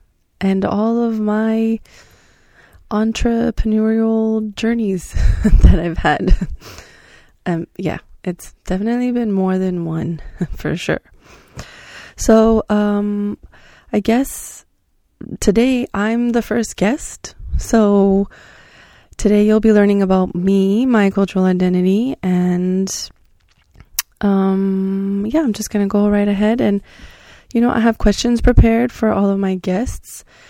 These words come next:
And the first thing that I'm gonna do at the beginning at, of every episode is go through a little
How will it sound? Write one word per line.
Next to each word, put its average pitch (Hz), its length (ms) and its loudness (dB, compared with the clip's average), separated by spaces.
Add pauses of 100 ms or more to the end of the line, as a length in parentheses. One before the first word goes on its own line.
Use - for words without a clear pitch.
(580)
And 196 880 -2 (1120)
the 202 100 2
first 202 340 -2
thing 214 220 0
that 202 100 2
I'm 196 140 0
gonna 190 200 0
do 190 200 0
at 190 80 -4
the 185 80 -6
beginning 185 480 -2
at, 180 120 -8 (180)
of 175 180 -6 (200)
every 180 480 -4
episode 240 640 -2 (640)
is 185 140 -6
go 185 200 -2
through 180 180 -2
a 180 60 0
little 170 200 -2